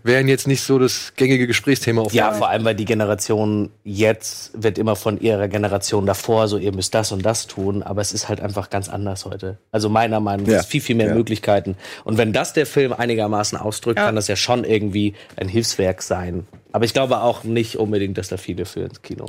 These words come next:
Speaker 4: Genau. Aber auch unbedingt mal merken, äh, Einmal bitte alles von Helene Hufnagel. Der ist auch richtig, richtig toll.
Speaker 1: Und, liebe Zwanzigjährige, sprecht über eure Gefühle.
Speaker 2: Oh.
Speaker 1: Tauscht euch untereinander aus.
Speaker 2: <laughs>
Speaker 1: Es geht jedem von euch ähnlich.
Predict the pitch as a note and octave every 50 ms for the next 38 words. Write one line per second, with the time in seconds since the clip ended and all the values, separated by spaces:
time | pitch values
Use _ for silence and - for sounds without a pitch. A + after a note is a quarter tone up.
0 | - - G3+ G3 F#3+ F#3+ G#3 - G#3 A#3+ C4+ B3 G#3 A#3 - A3+ A#3 A#3 G3+ G#3+
1 | A3 G#3+ G3+ G#3 G3 G3+ G#3 G3+ G3 G3 G3 G3 - - G3 F#3 - - - F3+
2 | - - F#3 F#3+ G3 F#3+ F3 F3 F3+ - - - - F3+ F#3 F3 E3+ - - -
3 | F3+ E3+ F3+ F3+ F3 F3 F3 F#3 G#3 - - F3 E3 D#3+ D#3+ E3 E3 - - -
4 | F3 E3+ E3+ - - - - F#3+ E3+ - - F#3 - - - E3+ - - E3+ -
5 | - - - - - G#3 - _ _ _ _ _ C#3+ C#3 E3 D#3+ C3+ D3 D3+ D3
6 | C3+ - C3+ C3+ C3+ C3+ C3 A#2 A2 A#2+ A#2 A#2 A2+ A#2+ A2+ A#2 A#2 A#2 A2+ A2
7 | - - _ - _ _ _ _ _ _ _ _ _ _ _ _ _ _ - -
8 | - G2 A#2 C3+ - - C#3 B2 B2+ B2 B2 B2+ B2+ B2 A2+ - C#3 C#3 B2 -
9 | - E3+ C3+ B2 A2 G#2 F#2+ F2+ F2 E2+ G#2+ B2 D#3 D3+ - - - C#3+ C#3 -
10 | - D3+ C#3+ C#3+ C3+ C3 C3 C3+ C3+ C3 B2 B2 C3+ B2+ - D3+ B2+ - - C#3
11 | A#2 - - - B2 C#3+ C#3 - - - - - - G2+ A2 C#3+ E3+ F3+ D#3+ C3+
12 | D3 D3 B2+ C3 C#3 C3+ - - - C3+ C#3 C3 B2+ A2 - - -